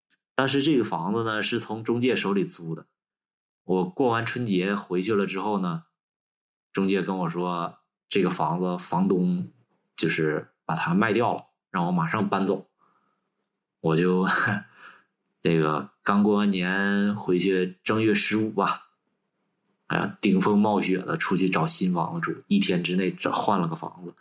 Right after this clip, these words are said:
就是给我留下了一个就是遭到了社会毒打的这种印象，就是还挺，挺难受的。不过还好，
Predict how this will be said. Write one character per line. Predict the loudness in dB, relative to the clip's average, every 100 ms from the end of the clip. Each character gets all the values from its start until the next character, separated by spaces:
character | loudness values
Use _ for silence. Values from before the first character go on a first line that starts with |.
| -20 -20 -20 _ _ _ _ -10
就 | -2 0
是 | -2 -6 _ -2
给 | 2
我 | 4
留 | 4 2
下 | 2
了 | 0
一 | 0
个 | 0 0
就 | -2
是 | -2 -2 -4 -8 _ _ _ -16 -16 _ _ -20 _ _ -20 -10
遭 | 0 2
到 | 4
了 | 2 0
社 | 0 2
会 | 2
毒 | 0 0
打 | 0 0 -6
的 | -8
这 | -4
种 | 0
印 | 2 0
象， | 0 -6 -10 _ _
就 | -4
是 | -4 -4
还 | -2 0
挺， | 0 0 -2 -4 -12
挺 | -4
难 | 0 2
受 | 0 -2
的。 | -6 _ _ _ _ -20 -20 _
不 | 2
过 | 4
还 | 4 2
好， | 0 -6